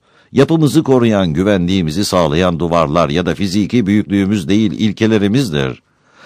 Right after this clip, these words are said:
Somut olanı feda edebilirsiniz ama soyut olanı asla." Bana gazeteleri işaret ediyormuş gibi geldi. "Ölenler boşuna mı ölüyor sanıyorsunuz?" Yeniden geri dönüp birkaç adım attı. Bakışları artık sade değildi.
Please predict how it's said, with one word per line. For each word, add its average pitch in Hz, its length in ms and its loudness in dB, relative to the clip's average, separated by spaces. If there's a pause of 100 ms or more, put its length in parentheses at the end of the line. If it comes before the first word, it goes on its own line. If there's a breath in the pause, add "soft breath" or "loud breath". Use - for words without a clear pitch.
(180 soft breath)
Somut 202 380 2
olanı 85 340 2
feda 98 360 4
edebilirsiniz 135 760 0 (100)
ama 78 260 0
soyut 117 360 2
olanı 107 400 2
asla." 65 560 -2 (540 soft breath)
Bana 160 240 6
gazeteleri 160 580 4
işaret 127 340 0
ediyormuş 95 440 -2
gibi 73 200 -4
geldi. 64 460 -4 (380 soft breath)
"Ölenler 170 560 6
boşuna 110 380 2
mı 120 80 4
ölüyor 90 360 4
sanıyorsunuz?" 80 840 -2 (2000 loud breath)
Yeniden 165 440 2
geri 135 260 0
dönüp 80 260 -4
birkaç 82 340 -4
adım 71 200 -2
attı. 65 380 -8
Bakışları 135 500 -2
artık 127 360 -2
sade 87 380 0
değildi. 65 500 -6